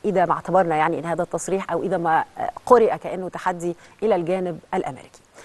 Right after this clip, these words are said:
أيضًا سفير الكيان في الأمم المتحدة جلعاد، آه، أردن قال إنه تهديد بايدن بوقف إمدادات أسلحة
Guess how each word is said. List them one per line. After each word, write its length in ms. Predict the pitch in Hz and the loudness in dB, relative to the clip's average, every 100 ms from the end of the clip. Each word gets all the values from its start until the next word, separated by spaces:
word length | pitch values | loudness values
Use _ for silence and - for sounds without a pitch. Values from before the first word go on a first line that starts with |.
| - - - | -20 -4 4
أيضًا 240 | 269 277 | 6 6
سفير 500 | 269 254 269 311 262 | 4 0 0 2 2
الكيان 500 | 220 - 226 226 277 | 0 0 0 2 2
في 80 | 226 | 0
الأمم 320 | 196 165 240 214 | 0 2 2 0
المتحدة 760 | 196 214 247 233 240 220 220 | -2 0 0 2 2 6 4
جلعاد، 680 | 208 202 170 208 247 185 185 | 4 2 4 4 4 0 -4
آه، 360 | 180 170 - | -2 -2 -2
أردن 340 | 254 202 220 - | -2 -2 -2 -2
قال 260 | 262 262 220 | 0 0 0
إنه 320 | 190 185 185 - _ _ - - _ - | -4 -4 -4 -6 _ _ -20 -20 _ -2
تهديد 380 | 226 262 339 | 2 4 4
بايدن 400 | 214 233 185 180 | 6 4 4 -4
بوقف 340 | 170 202 - - | -2 -2 -2 -6
إمدادات 480 | 190 185 196 214 - | -4 -2 0 0 -2
أسلحة 520 | - 202 208 175 | -6 -4 -2 -2